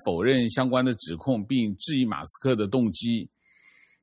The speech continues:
公司的辩护律师在庭审中把案件概括为两个马斯克的故事。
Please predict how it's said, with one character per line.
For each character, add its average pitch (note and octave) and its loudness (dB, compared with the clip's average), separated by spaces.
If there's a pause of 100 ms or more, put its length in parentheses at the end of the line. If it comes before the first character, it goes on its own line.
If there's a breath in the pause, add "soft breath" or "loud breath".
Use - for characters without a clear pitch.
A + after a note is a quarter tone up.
公 F3+ 2
司 F#3 -2
的 D#3+ 6
辩 D3+ 2
护 C#3+ -2
律 D3+ 4
师 A#2+ -4
在 B2 6
庭 B2 2
审 F#2+ 0
中 A#2+ 0
把 F2+ -2
案 B2+ 4
件 A2+ 0
概 C3+ 4
括 G#2+ 2
为 G#2 2
两 F#2+ 2
个 B2 -2
马 G#2 0
斯 - -8
克 C3 2
的 A2+ -4
故 B2+ -4
事。 - -6